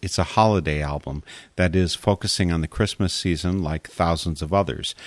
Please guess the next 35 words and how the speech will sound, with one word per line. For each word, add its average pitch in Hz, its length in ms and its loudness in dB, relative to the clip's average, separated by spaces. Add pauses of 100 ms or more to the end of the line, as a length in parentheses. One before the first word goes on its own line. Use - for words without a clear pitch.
(340)
There 95 260 4
are 82 300 2
a 80 60 -2
few 110 480 4
key 101 240 2
differences 82 720 -2
from 82 260 -2
the 76 80 0
holiday 85 520 0
horde 80 400 0
of - 180 -6
recordings, 78 500 -2
however, - 460 -8 (420)
and 82 260 2
one 107 300 6
is 82 300 0
that 80 260 -2
so - 320 2
many 101 240 6
musicians 80 640 -2
connected 82 500 -4
with 76 140 -8
the - 80 -16
Chippewa 95 400 0
Valley 85 320 2
of 76 120 -2
Wisconsin 78 680 -4
volunteered 92 840 4
their 90 160 4
part 80 480 0
in 82 120 2
this 80 220 0
album. 76 460 -2 (560)
A 80 80 2
second 92 600 4